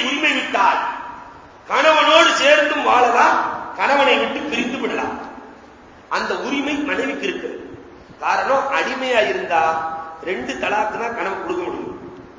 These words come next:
இவ உரிமை ஆயிட்டா மூணாவது தலாக்கினுடைய உரிமையை கணவனுக்கு கொடுக்கிறாள். இவள் கணவனுக்கு கொடுக்கிறாள். மார்க்க சட்டம். அதனால் மூணாவது உரிமையை இவள் கொடுக்கிற காரணத்தினால் நாடினால் சேர்ந்து வாழலாம்,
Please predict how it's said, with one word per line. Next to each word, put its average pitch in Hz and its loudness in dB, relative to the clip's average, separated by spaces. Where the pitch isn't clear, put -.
இவ 160 -6
உரிமை 285 0
ஆயிட்டா 202 2
மூணாவது 294 6
தலாக்கினுடைய 226 2
உரிமையை 208 -2
கணவனுக்கு 208 0
கொடுக்கிறாள். 180 2
இவள் 220 0
கணவனுக்கு 202 -2
கொடுக்கிறாள். 170 -4
மார்க்க 202 -2
சட்டம். - -10
அதனால் 254 2
மூணாவது 330 6
உரிமையை 285 0
இவள் 233 -2
கொடுக்கிற 294 2
காரணத்தினால் 196 0
நாடினால் 247 4
சேர்ந்து 247 6
வாழலாம், 202 4